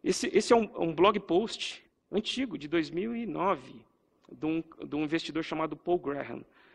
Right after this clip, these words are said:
É uma leitura de cinco minutos. Pe-, pesquisem maker schedule na, no Google, vocês vão achar.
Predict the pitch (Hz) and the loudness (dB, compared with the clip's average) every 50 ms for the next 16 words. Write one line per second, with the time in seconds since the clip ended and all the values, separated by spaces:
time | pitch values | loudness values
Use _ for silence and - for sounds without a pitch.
0 | _ _ _ _ _ - 147 190 220 254 285 - 254 233 240 - - - 277 - | _ _ _ _ _ -2 2 4 4 4 4 2 0 -4 -4 -4 -4 -4 -4 2
1 | 339 339 190 156 - - - - - _ _ 160 143 - - 165 - - 220 208 | 2 4 4 4 0 -2 -8 -12 -14 _ _ -6 -6 -2 -2 -4 -2 -2 -4 -2
2 | 220 226 196 156 143 156 160 - 160 - - - 147 143 135 135 131 127 127 135 | 0 0 0 2 0 0 0 0 -4 -4 0 2 2 2 2 0 -2 -2 -2 -2
3 | 139 143 135 139 139 131 143 147 135 127 151 175 175 185 170 - 170 151 156 175 | -2 -4 -4 -6 -6 -6 -6 -6 -4 0 0 0 0 0 -2 -2 -6 -4 -2 -4
4 | 170 143 - - 131 127 | -4 -4 -6 -8 -10 -10